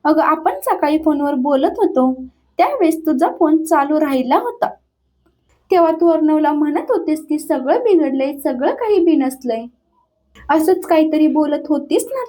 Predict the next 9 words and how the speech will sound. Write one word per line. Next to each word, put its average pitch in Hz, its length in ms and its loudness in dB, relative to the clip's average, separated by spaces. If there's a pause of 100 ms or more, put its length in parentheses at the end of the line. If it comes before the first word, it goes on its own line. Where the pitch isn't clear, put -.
तू." 262 280 0 (840)
ईश्वरीला 320 500 2
सकाळचं 320 560 -2
आठवतं. 480 440 -2 (420)
सकाळी 285 340 0
ईश्वरी 285 580 0
चहा 277 220 2
ठेवत 277 480 0
होती 269 420 -2